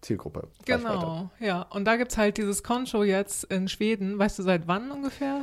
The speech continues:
Speaker 2: Seit ein paar Monaten erst,
Speaker 1: Ja, ich
Speaker 2: ne?
Speaker 1: glaub noch nicht so sehr lange, ja. Seit ein paar Monaten erst. Und die haben sich zur Aufgabe gemacht,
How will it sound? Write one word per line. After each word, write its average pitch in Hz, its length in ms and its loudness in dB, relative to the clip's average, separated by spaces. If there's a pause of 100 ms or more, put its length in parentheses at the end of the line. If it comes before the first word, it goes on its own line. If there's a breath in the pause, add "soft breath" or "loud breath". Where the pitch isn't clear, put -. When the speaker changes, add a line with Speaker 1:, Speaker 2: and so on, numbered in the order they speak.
Speaker 2:
Seit - 200 -4
ein 190 60 -2
paar 185 140 2
Monaten 214 380 2
erst, - 180 2
Speaker 1:
Ja, 113 160 8
ich 185 80 2
Speaker 2:
ne? 202 60 2
Speaker 1:
glaub - 180 2
noch 123 80 -4
nicht 151 180 -2
so 160 120 -2
sehr 135 180 4
lange, 117 300 4
ja. 90 260 2 (160)
Seit - 220 -6
ein 135 40 -8
paar 123 140 -6
Monaten 92 340 -2
erst. - 460 -6
Und 98 280 -6
die 127 360 2 (100)
haben 113 180 -2
sich 113 180 -6
zur 104 280 2
Aufgabe 113 400 0
gemacht, 107 420 -2